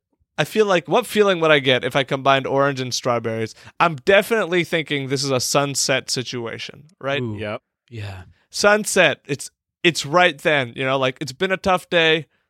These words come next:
Speaker 1: I'm ready to be refreshed because it's gonna be a fun night. I'm ready. I'm in maybe, let's say,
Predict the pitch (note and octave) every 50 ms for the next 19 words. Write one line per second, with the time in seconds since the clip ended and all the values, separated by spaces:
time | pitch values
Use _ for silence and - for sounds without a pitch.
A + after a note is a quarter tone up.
0 | _ _ _ - - D3+ D3 C#3+ D3 E3 F#3 F#3+ G3 G3+ F#3+ F3 D3 C#3 E3 E3+
1 | D3+ C3 C#3 C3+ - - - E3 D#3 F3 E3+ - - D#3+ D#3 - - D3 C3 C3
2 | A#2+ - - D#3 C#3+ C#3 C3 - D#3 D3 B2 - - _ _ - - A3+ G3+ F3+
3 | E3 D#3+ D#3+ D3+ C3 A#2 A2 _ - B2+ C3+ C3 B2+ C3 D#3 F3+ F#3+ E3 C3+ B2
4 | A2+ A2+ B2 B2+ B2 _ _ - F#3 F#3 F#3 F3+ F3 E3+ D#3+ - _ _ _ _
5 | _ _ _ - D3+ D#3+ E3 D#3+ D3+ D#3+ D#3 D#3 D3 D3 D3+ - - - D3+ C#3+
6 | C#3+ C#3+ C#3